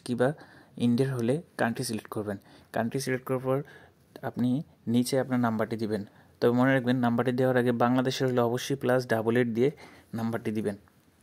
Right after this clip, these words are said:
So বন্ধুরা, আমি আমার নাম্বারটি দিচ্ছি।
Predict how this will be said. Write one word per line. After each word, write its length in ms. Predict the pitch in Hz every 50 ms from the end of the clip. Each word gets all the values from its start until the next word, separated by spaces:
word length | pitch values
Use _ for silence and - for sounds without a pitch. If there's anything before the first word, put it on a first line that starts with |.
| _ _ _ _ _ _ _ _ _ _ _ _ _ _ _ _ _ _ _ _ _ _ _ _ _ _ _ _ _ _ _ _ _ _ _ _ _ _ _ _ _ _ _ _ _ _ _ _ _ _ _ _ _ _ _ _ _ _ _ - _ - - - - - - - - - - -
So 60 | - -
বন্ধুরা, 220 | 123 123 123 123 120 120
আমি 80 | 127 127
আমার 120 | 131 123 123
নাম্বারটি 300 | 120 120 120 120 123 127 120 117
দিচ্ছি। 260 | 110 - - - 139